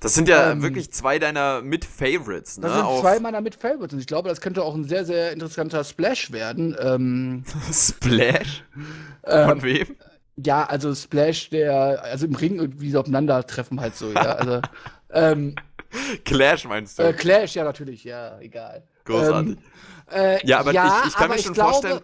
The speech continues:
Speaker 2: das große Problem an der Sache ist, ich hätte damit gar kein großes Problem, wenn Samoa Joe jetzt ein halbes Jahr lang dominierender U-S-Champion wäre und alles weggebolzt hätte und dann kommt Braun Strowman ran und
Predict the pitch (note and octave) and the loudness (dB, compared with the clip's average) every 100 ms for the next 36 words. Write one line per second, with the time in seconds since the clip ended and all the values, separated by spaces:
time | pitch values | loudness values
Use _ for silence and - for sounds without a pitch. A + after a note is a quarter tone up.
0 | _ - F#3 F3 A3 A3 A#3 G3+ G3 G#3 | _ -12 -12 -6 -8 -6 -8 -6 -4 -4
1 | G3 F#3+ G3 F#3 F3+ E3+ D#3 D3 F#3 F3 | -4 -6 -6 -6 -8 -10 -12 -10 -6 -2
2 | D3+ D3 D3+ D#3 C#3+ C3+ - - C#3 C#3+ | -2 -2 -4 -4 -4 -6 -8 -8 -6 -6
3 | C#3 C3+ A#2+ A#2+ D3+ G3+ D#3+ E3 D#3 C#3 | -6 -8 -4 -2 -2 0 -2 -2 -4 -2
4 | D3 D#3+ D#3 D3 D#3 E3 D#3 D#3 C#3 C#3+ | 0 0 -2 0 0 0 -4 -6 -2 -2
5 | D#3 C#3 C3+ C#3+ C#3+ C#3+ D3 C#3+ C#3 C#3 | -2 -4 -2 0 2 2 2 2 2 2
6 | C3+ D3 D3 B2+ A#2+ - - D#3 D3+ C#3+ | 2 4 2 2 0 -2 -2 -2 -2 -2
7 | C#3 C#3+ A#2+ C3+ D#3 - - B2 A#2+ - | 0 0 -2 -4 -6 -6 -4 -4 -4 -4
8 | A#2 D3 E3 C#3 C3 C3+ C#3+ C#3+ C3 C3+ | -2 0 0 0 -2 -2 -2 -2 -2 -2
9 | C#3 - C#3+ D3 C3+ C3+ D3 C3+ C#3 C3+ | -2 0 0 2 0 0 0 0 0 -2